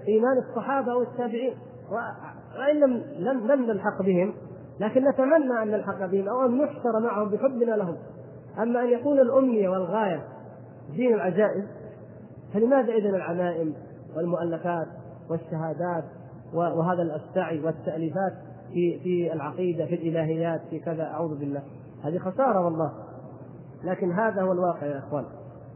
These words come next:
هذا هو الحال، حال الإعراض عن كتاب الله، نهاية الإعراض عن كتاب الله سبحانه وتعالى، واتخاذ أي منهج آخر من مناهج الضلال.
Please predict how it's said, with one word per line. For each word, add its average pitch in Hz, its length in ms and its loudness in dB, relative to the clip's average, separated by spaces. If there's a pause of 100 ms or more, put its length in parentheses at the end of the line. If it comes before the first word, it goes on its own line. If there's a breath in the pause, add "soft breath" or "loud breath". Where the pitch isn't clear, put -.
(340)
هذا 196 240 2
هو 180 140 6
الحال، 160 400 2 (1200)
حال 190 520 2 (160)
الإعراض 175 640 2 (1080)
عن 160 160 0
كتاب 160 380 0
الله، 139 220 -2
نهاية 202 540 2 (720)
الإعراض 165 520 0 (160)
عن 165 240 0
كتاب 165 260 0
الله 160 280 0
سبحانه 156 360 -2
وتعالى، 165 500 -2 (360)
واتخاذ 175 520 0
أي 185 220 2
منهج 180 340 0
آخر 170 380 -2
من 156 60 0
مناهج 165 280 0
الضلال. 143 360 -2